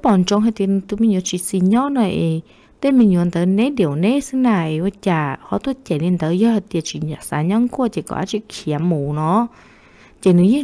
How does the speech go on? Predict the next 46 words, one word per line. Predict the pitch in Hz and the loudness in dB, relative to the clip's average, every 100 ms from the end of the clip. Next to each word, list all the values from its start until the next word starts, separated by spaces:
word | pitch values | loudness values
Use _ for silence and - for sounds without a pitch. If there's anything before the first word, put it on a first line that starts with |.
| - | -2
cho | 220 190 | -2 -2
họ | 185 156 - - - - - - | -2 -4 -6 -16 -18 -18 -16 -4
thơ | 247 247 214 175 | 2 2 2 2
nhà | 156 175 - | 0 -2 -2
trở | 170 151 | -2 0
lên | 180 180 | 0 0
tớ | 147 160 | 0 -2
lỡ | 165 - | -4 -4
trôi, | 180 170 | -2 -2
rồi | 143 139 | -2 -6
thốn | - 240 | -4 -2
tớ | 190 143 | -2 -4
thiết. | - 220 247 - - _ - - - - _ | -4 -2 -2 -8 -20 _ -20 -20 -20 -20 _
Chỉ | 220 | 2
lý | 247 262 | 4 4
hai, | 240 240 214 202 214 | 2 2 2 4 2
hai | 233 214 | 2 0
lo | 196 190 | 2 2
một | 190 185 - | 0 -2 -2
gì, | 175 175 170 - _ _ | -2 0 -2 -6 _ _
đều | 269 226 | 0 0
dù | 151 165 | 0 0
mà | 208 | 0
ổn | 214 226 | 2 0
lắm | 269 240 | 0 -2
tất | 240 269 | -2 -6
xí | - | -4
mà, | 175 165 151 160 - - - _ - | -2 -2 -2 -6 -14 -20 -20 _ -2
nếu | 170 156 | 0 0
cho | - 190 | -2 0
hệ | 175 180 139 | 0 -2 -2
lên | 170 180 | -2 -2
tớ | 160 160 | -4 -4
trôi | 175 | -6
suốt | 170 233 - | -4 -8 -6
chỉ, | 147 143 135 | -6 -4 -6
nhiều | 160 131 | -8 -8
thông | - 214 | -4 0
mong | 226 240 208 | 0 0 -2
tớ | |
mình | 156 143 135 | -2 -6 -6
chuyện | 143 147 | -8 -8
trai | - 190 170 - | -6 -2 -2 -4
thiết | - 220 233 | -4 -2 0
nó | 196 | 0
dọ. | 170 | -2